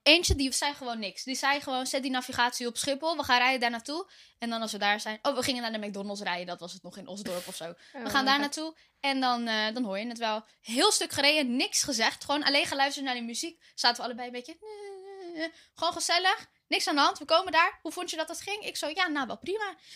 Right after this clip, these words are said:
Speaker 1: Zei hij, "Ja, je ging af en toe een beetje honderdacht of zo. Let daar een beetje op. Sommige examinators vinden dat niet chill." Klaar. Ik zo, "Oké, is goed."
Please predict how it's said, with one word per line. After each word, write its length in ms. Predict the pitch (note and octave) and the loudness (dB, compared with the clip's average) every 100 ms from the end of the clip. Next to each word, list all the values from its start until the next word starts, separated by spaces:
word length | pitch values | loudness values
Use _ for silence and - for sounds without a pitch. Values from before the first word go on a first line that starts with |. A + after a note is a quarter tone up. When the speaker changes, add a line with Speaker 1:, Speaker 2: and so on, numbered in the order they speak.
| - | -6
Speaker 1:
Zei 180 | - F4 | -4 0
hij, 80 | |
"Ja, 180 | F4+ F#4+ C#4+ | 4 4 4
je 100 | D4 | 0
ging 140 | C#4+ | 0
af 100 | C4+ | -2
en 60 | C#4+ | -4
toe 120 | D4+ | -2
een 80 | C#4 | 2
beetje 440 | C#4 C#4 C4 B3 | 2 2 0 0
honderdacht 500 | A#3+ B3 - C#4 - | -2 -6 2 2 2
of 80 | D#4 | -6
zo. 220 | D4+ D4 | -2 0
Let 140 | C4 C4+ | 0 0
daar 100 | C4+ | 0
een 60 | |
beetje 240 | B3 A#3+ A#3+ | 0 -4 -6
op. 100 | - | -4
Sommige 260 | B3 B3 | -6 -6
examinators 560 | A#3 A3+ A3+ A3 A3 A3 | -8 -8 -8 -6 -6 -8
vinden 240 | A3 G#3+ | -10 -8
dat 140 | G3+ G3+ | -8 -8
niet 140 | G#3 | -8
chill." 260 | D#4+ E4+ F4+ - _ _ _ _ | -2 0 -2 -6 _ _ _ _
Klaar. 300 | D#4 B3 A#3+ | 12 12 12
Ik 80 | C#4 | 2
zo, 140 | D4 | -2
"Oké, 260 | C#4 B3+ A#3 | 0 0 -2
is 160 | G#3 - | -6 -8
goed." 200 | F3+ | -10